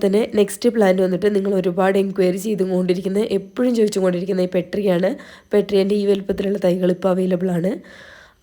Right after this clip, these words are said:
അറുപത് രൂപയാണ് സിംഗിൾ പ്ലാന്റിൻ്റെ റേറ്റ്. അതുപോലെ തന്നെ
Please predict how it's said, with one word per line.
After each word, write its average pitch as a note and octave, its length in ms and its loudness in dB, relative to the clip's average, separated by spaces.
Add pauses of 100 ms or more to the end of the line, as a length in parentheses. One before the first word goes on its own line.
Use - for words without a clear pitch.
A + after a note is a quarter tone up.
അറുപത് G#3+ 380 2
രൂപയാണ് F#3+ 380 4
സിംഗിൾ G3 400 0
പ്ലാന്റിൻ്റെ F3+ 460 2
റേറ്റ്. E3 300 -4 (1400)
അതുപോലെ G3 460 4
തന്നെ G3 300 0